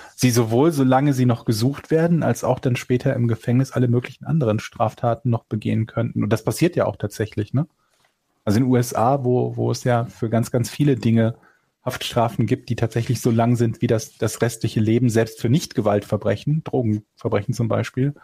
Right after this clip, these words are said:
und wo es die Todesstrafe gibt, hast du immer wieder die Situation, dass die Leute halt nichts zu verlieren haben und dann,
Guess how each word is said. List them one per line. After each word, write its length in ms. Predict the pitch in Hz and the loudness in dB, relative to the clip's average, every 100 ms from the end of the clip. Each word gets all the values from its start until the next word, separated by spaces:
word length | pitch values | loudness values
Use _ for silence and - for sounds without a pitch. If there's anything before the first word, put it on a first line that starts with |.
| _ _ _ - | _ _ _ -4
und 200 | 147 127 | -2 0
wo 120 | 117 | -2
es 80 | - | 0
die 120 | 120 | -2
Todesstrafe 720 | 151 147 - - 110 - 110 | 0 0 -2 -2 -2 -2 -4
gibt, 200 | 117 - | -4 -6
hast 140 | - | -6
du 40 | 117 | 0
immer 160 | 127 | 2
wieder 180 | 156 123 | 4 2
die 60 | 107 | 0
Situation, 680 | 104 113 110 - 117 123 | 0 2 0 0 0 2
dass 140 | 135 - | 0 0
die 80 | 117 | 2
Leute 300 | 120 113 113 | 2 2 0
halt 140 | 120 | 2
nichts 240 | 120 - | -2 -2
zu 100 | - | -8
verlieren 520 | - 117 107 110 120 135 | -4 -2 2 2 0 0
haben 300 | 135 147 135 | 0 0 0
und 140 | 113 | 0
dann, 280 | 120 123 | 0 0